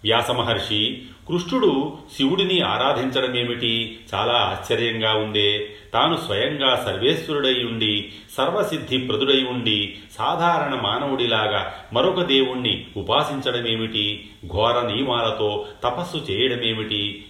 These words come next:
వింతగా లేదు అన్నాడు జనమేజయుడు. వ్యాసుడు ఇలా సమాధానం చెప్పాడు. జనమేజయ, నువ్వు అన్నది నిజమే. శ్రీకృష్ణుడు నిజంగా జనార్దనుడే,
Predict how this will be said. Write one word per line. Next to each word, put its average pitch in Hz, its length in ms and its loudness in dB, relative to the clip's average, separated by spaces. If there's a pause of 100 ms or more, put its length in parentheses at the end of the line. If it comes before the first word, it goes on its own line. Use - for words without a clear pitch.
వింతగా 107 460 0
లేదు 98 400 -2 (220)
అన్నాడు 95 380 -4
జనమేజయుడు. 95 680 -2 (580)
వ్యాసుడు 151 640 2 (180)
ఇలా 107 200 0
సమాధానం 95 720 -4
చెప్పాడు. 98 400 -2 (2500)
జనమేజయ, 110 580 4 (440)
నువ్వు 123 180 0
అన్నది 117 300 0
నిజమే. 104 540 -2 (220)
శ్రీకృష్ణుడు 202 560 2
నిజంగా 123 520 2
జనార్దనుడే, 101 960 0